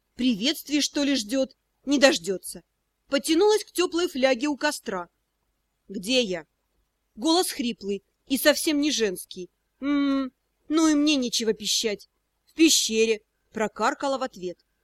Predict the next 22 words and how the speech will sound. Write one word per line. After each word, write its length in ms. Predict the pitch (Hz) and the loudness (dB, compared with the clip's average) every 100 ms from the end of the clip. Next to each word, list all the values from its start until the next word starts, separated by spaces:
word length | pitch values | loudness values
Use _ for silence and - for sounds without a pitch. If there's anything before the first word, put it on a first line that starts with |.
| _ _ _ _ | _ _ _ _
«Как 260 | - 247 240 | 2 2 2
я 100 | 226 | -4
сюда 260 | 220 214 | -2 -4
попал? 500 | 208 214 - 175 165 _ _ _ _ _ | -2 -2 -2 -8 -8 _ _ _ _ _
И 160 | 240 | -6
дай 220 | 202 285 277 | 2 4 4
попить, 460 | 233 208 196 - | 0 -4 -8 -4
я 120 | 226 | -4
тоже 320 | 220 269 208 185 | -2 0 0 -2
хочу». 460 | 202 185 - 170 - _ _ _ _ _ | -6 -6 -8 -10 -16 _ _ _ _ _
«Я 200 | - 269 | 2 2
вчера 300 | 262 - 302 | 4 2 2
поймал 400 | 277 311 311 269 | 4 4 4 2
тебя 280 | 208 208 233 | 0 -2 0
в 40 | |
реке, 300 | 254 294 233 | 0 -2 -4
помнишь?» 520 | - 285 466 349 - - _ _ _ _ _ | 0 2 2 0 -2 -10 _ _ _ _ _
Ответом 520 | - 247 262 392 415 302 | -4 -4 0 0 0 0
мне 220 | 302 330 | 0 -2
стал 260 | - 294 | -2 -2
наморщенный 640 | 285 285 285 359 - 311 302 | 0 -2 0 0 0 0 -2
лоб. 260 | 226 196 | -2 -4